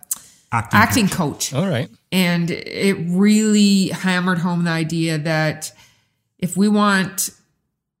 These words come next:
Speaker 2: portraits that portray an emotion, then we have to give us, we have to photograph a scenario that actually holds that emotion. So instead of posing our clients, we're giving them scenarios, um,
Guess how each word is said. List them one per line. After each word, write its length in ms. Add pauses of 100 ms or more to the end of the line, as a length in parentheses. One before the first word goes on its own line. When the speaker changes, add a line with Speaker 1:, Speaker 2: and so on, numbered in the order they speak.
(200)
Speaker 2:
portraits 580
that 200
portray 360
an 100
emotion, 840
then 200
we 180
have 200
to 80
give 180
us, 440
we 160
have 200
to 180 (800)
photograph 420
a 40
scenario 560
that 240
actually 340
holds 380
that 140
emotion. 520 (320)
So 140
instead 300
of 200
posing 580
our 120
clients, 580
we're 80
giving 340
them 320
scenarios, 1000 (500)
um, 540